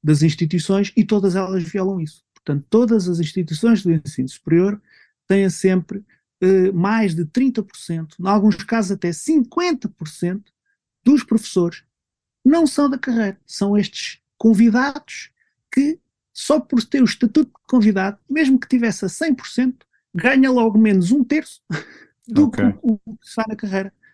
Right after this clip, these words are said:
Speaker 1: fazendo exatamente a mesma coisa, por exemplo. Ora, tudo isto somado entre os docentes, professores e docentes, os das carreiras, os investigadores das carreiras,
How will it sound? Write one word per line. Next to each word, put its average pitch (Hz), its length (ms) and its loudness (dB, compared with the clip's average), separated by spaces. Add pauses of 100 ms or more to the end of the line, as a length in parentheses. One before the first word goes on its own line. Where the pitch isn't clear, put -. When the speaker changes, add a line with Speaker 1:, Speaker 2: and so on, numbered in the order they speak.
Speaker 1:
fazendo 202 280 2
exatamente 196 480 0
a 180 40 0
mesma 175 220 -4
coisa, 123 220 -8 (120)
por 160 120 -2
exemplo. 127 240 -6 (380)
Ora, 202 220 2
tudo 277 260 2
isto 254 180 0
somado 127 340 -2 (180)
entre 160 300 0
os - 280 -2 (600)
docentes, 175 680 -2 (360)
professores 175 320 0
e 180 80 0
docentes, 208 440 -2
os 156 140 -4
das 170 160 -2
carreiras, 143 680 -10
os 147 180 -2
investigadores 190 920 0
das 156 180 -4
carreiras, 180 520 -4